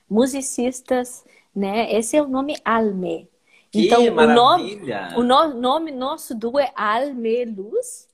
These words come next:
Speaker 1: porque até soa como se fosse alma e luz. Mas, assim, o que a gente queria transportar não é só música,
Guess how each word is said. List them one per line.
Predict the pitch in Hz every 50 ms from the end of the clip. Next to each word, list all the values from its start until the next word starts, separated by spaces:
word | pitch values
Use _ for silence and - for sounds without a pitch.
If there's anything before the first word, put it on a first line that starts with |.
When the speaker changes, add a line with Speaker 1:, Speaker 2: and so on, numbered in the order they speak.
| _ _
Speaker 1:
porque | - 269 269 - 294
até | 269 269 262 - 302 311 302
soa | - - 302 311 302 302
como | 311 294 262 262 262
se | - 285 262
fosse | - 262 269 - - - - -
alma | 220 233 247 269 277 254 226 208 190 196 202 - - -
e | - 226 220
luz. | 214 196 180 180 190 196 - - - - _ _ _ _ _ _ _ _ _ _
Mas, | 208 226 233 240 262
assim, | 262 262 - - 277 285 311 311 311 _ _ _ _ _ _ -
o | 220
que | 226 302
a | 294
gente | 262 269 330 330 330 -
queria | - - 285 262 220 233 262 285 294
transportar | 294 294 262 262 254 247 - - 233 226 226 - - 208 202 214 240 247
não | 240 233 233 233 226 226
é | 220 233 247
só | - - 285 277
música, | 262 247 240 240 233 233 233 220 185 190 185 - 190